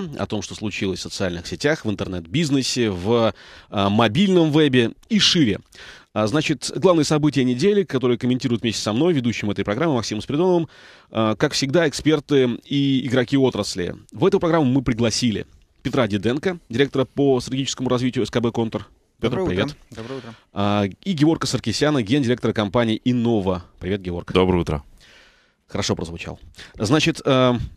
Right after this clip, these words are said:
Speaker 1: коллеги, для вас и для наших слушателей, как обычно, оглашу главные события, которые мы сделали титульными, то есть три, а, важнейших, а, новости, которые обсудим подробно, а далее пройдем по экспресс-обсуждению. Итак,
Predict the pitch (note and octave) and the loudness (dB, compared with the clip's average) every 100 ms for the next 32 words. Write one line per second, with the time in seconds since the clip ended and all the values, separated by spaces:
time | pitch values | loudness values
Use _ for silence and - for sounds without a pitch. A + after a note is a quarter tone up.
0 | _ _ _ _ _ _ - G3 C3+ A2 | _ _ _ _ _ _ 2 4 4 4
1 | C3+ C#3 _ _ _ - G2+ C#3+ D#3+ A2 | -2 -6 _ _ _ -14 -2 2 2 2
2 | B2 F3+ - - - C#3+ C#3 C3 B2+ G#2 | 2 2 -2 -4 -4 -2 0 2 0 -2
3 | G2+ B2+ B2 A#2+ - - D#3+ F#3+ - E3+ | 0 0 0 -2 -6 -2 -2 -2 -2 -2
4 | D3 A2+ A2 B2+ A#2 G#2 G#2+ - G2+ A2+ | 0 0 0 -2 -2 -2 -2 -4 -2 0
5 | G#2+ F#2+ - F2+ - A2 G#2+ G2 F#2 F#2+ | -2 -4 -10 -12 -4 -2 -2 -4 -6 -4
6 | F#2+ F#2+ F#2+ F#2 G#2 F#2+ - F#3+ F#3+ G3+ | -4 -4 -4 -2 -2 -2 -4 -2 -2 -2
7 | G3 - A2 G#2 - D3 B2+ - G#2 G#2+ | -4 -6 -4 -4 -2 0 0 -2 0 0
8 | G#2 A#2 A#2+ G#2+ F#2+ - F2 G#2 G2+ F#2+ | 0 0 -2 -4 -8 -10 -4 -2 -2 0
9 | C#3 B2 - - G#2 G#2 - G2+ G2 C#3 | 2 0 -2 -4 -2 -4 -4 -6 -2 0
10 | A3 A3 G#3 - _ _ _ _ - - | 2 0 -4 -14 _ _ _ _ -14 -2
11 | B2 D#3+ F3 D3 A#2+ A2+ C#3 C3+ G#2+ B2 | 2 2 2 2 0 2 2 0 0 0
12 | A#2 B2 A2 - G#2+ G#2 F2 - - - | 0 -2 -4 -4 -4 -4 -6 -12 -20 -20
13 | - - - - G3 B2+ - | -20 -20 -6 2 4 2 0